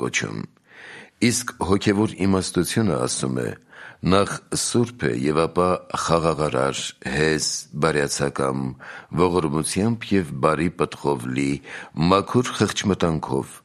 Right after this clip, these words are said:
առանց կեղծավորության»։ Արդարության պտուղը խաղաղությամբ է սերմանվում նրանց համար, ովքեր խաղաղություն են անում։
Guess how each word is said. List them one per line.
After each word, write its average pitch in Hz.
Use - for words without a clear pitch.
առանց 80
կեղծավորության»։ 62
Արդարության 123
պտուղը 123
խաղաղությամբ 101
է 67
սերմանվում 80
նրանց 73
համար, 85
ովքեր 92
խաղաղություն 101
են 53
անում։ 50